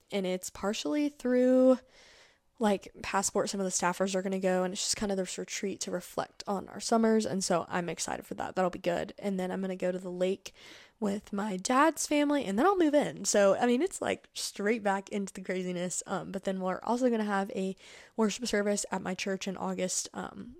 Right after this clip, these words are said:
themed around, you know, the theme from Passport Camp this summer. So I get to speak at that. Really exciting. Um, so yeah, it's gonna be a couple busy months, but I am so excited and very expectant and just so pumped to see what God does with it.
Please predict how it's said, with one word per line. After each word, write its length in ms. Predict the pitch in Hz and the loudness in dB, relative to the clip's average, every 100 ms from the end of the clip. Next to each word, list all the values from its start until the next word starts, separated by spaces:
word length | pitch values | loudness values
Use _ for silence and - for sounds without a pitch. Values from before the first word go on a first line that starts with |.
| - | -6
themed 220 | 208 190 | -2 2
around, 420 | 190 170 170 165 | 2 0 -4 -6
you 60 | 196 | -2
know, 120 | 175 | -2
the 80 | 165 | -2
theme 480 | - 180 180 180 - | -2 0 0 -2 -8
from 240 | - 185 180 | -6 -6 -2
Passport 460 | - 240 - 254 | 6 6 6 -2
Camp 180 | - 226 | 0 0
this 140 | 220 - | 2 0
summer. 260 | 208 208 | -2 -4
So 140 | - - | -4 -8
I 60 | |
get 120 | 202 214 | -12 -10
to 60 | |
speak 280 | - 190 185 | -8 -6 -4
at 80 | 190 | -4
that. 320 | 196 190 185 | 0 0 0
Really 220 | 202 180 | -2 -4
exciting. 500 | 190 - 190 180 185 - - - - _ - | -4 -4 -2 -2 -4 -8 -20 -20 -20 _ -6
Um, 460 | 190 175 175 190 | -4 -4 -6 -10
so 160 | - 196 | -6 -2
yeah, 200 | 175 - - | -2 -4 -10
it's 180 | 214 - | -8 2
gonna 200 | 240 254 | 4 6
be 540 | 277 269 269 269 269 - | 6 6 6 4 2 -2
a 80 | 220 | -4
couple 720 | 220 208 220 214 214 208 226 _ 202 | 0 4 6 8 6 4 -2 _ -2
busy 400 | 196 196 208 196 | 0 0 0 0
months, 560 | 185 180 - - - - | 0 0 -2 -6 -4 0
but 200 | 185 - | -2 0
I 160 | 196 | -2
am 180 | 214 240 | -2 -4
so 300 | - - 190 | -4 0 2
excited 460 | 190 - 185 185 180 | 2 0 0 0 -2
and 200 | 185 190 | -2 2
very 220 | 190 185 | 2 2
expectant 640 | 190 - 185 - 185 175 - | 0 -4 -4 -2 -4 -4 -6
and 280 | 196 175 180 - - - _ - | -6 -6 -6 -14 -20 -20 _ -6
just 280 | 262 - - | -4 -4 -2
so 200 | 220 247 | 2 2
pumped 280 | 214 196 - | 2 0 -2
to 80 | |
see 140 | 180 180 | 0 0
what 120 | 175 | 0
God 220 | 202 175 | 0 0
does 200 | 175 180 | -2 -2
with 180 | 180 - | -4 -2
it. 180 | - | -4